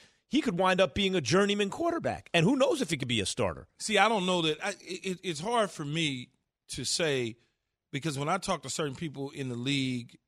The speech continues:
Speaker 2: that I know that make decisions on talent evaluating, some, some didn't have him as high as others. And I trust the ones that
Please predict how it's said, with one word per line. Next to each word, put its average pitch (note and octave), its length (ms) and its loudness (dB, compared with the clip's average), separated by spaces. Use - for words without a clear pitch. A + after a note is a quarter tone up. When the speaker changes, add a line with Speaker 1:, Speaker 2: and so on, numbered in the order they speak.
Speaker 2:
that B2 160 -2
I C3 140 0
know B2+ 420 0
that A2+ 200 -6
make C3+ 260 -2
decisions A#2+ 640 -4
on A2 260 -6
talent B2+ 480 0
evaluating, A2+ 760 -4
some, A#3 400 0
some A#3 340 0
didn't E3 220 -2
have F#3 280 -2
him C#3+ 220 -6
as A#2 100 -10
high B2+ 480 -4
as C3+ 340 -4
others. A2+ 520 0
And D#3 220 4
I C#3 100 -2
trust - 400 0
the D3 100 -4
ones B2 440 -6
that E3 220 -4